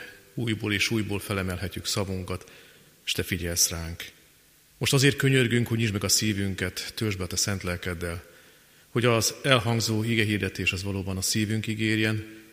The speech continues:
betöltsön bennünket. Hadd munkálkodjon bennünk. Könyörgünk azért, hogy ez az óra hadd legyen üdvösségünkre.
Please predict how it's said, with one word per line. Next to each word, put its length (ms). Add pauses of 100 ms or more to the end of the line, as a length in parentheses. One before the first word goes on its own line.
betöltsön 680
bennünket. 680
Hadd 240
munkálkodjon 760
bennünk. 540 (800)
Könyörgünk 540
azért, 560 (600)
hogy 120
ez 120
az 640
óra 300
hadd 220
legyen 300 (100)
üdvösségünkre. 920